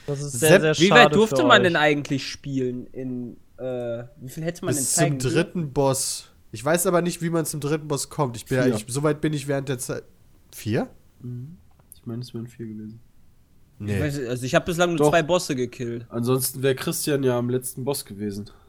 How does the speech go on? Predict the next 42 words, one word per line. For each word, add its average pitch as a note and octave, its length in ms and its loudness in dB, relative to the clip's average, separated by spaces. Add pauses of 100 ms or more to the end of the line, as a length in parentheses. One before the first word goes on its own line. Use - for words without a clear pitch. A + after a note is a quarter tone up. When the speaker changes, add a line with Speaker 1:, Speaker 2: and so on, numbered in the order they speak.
(340)
Speaker 2:
War F3 180 4
er G#2+ 60 2
Speaker 4:
Als G#2 100 0
Speaker 2:
ja G#2+ 80 -4
Speaker 4:
wir A2+ 40 -2
Speaker 2:
auch. G#2+ 60 -4
Speaker 4:
da G#2+ 80 0
gesp-, G#2+ 300 -6
nee, G#2+ 200 -6
war F#2+ 140 -6
er G2+ 60 -6
nicht. A#2+ 340 -8 (1000)
Speaker 2:
Doch, D#3+ 120 0
der A#2+ 220 0
Eierboss B2 460 2
war G#2+ 80 -2
der G#2+ 100 -4
letzte G#2+ 260 -6
Boss. C#3 300 -6
Danach A2+ 320 -4
wär C3+ 160 -2
Peter D3 280 2
Speaker 4:
<coughs> - 0 -
Speaker 2:
vorbei, D3+ 440 0 (100)
danach B2 360 0
wär C#3+ 100 -2
das D3 200 -8
vorbei D3 280 -4
gewesen. G#2 400 -6 (640)
Speaker 4:
Kann - 200 -8
doch G#2 100 2
nicht. E2+ 400 -8
Dann, E2 300 -10
dann E2 460 -10
hätten F#2 280 -12
ja F2 100 -6
viel A2 380 -4
mehr G2 480 -2
diese F#2 300 -12
Demo A2 280 -4
geschafft, E2+ 480 -12
durchzuspielen. F#2+ 800 -14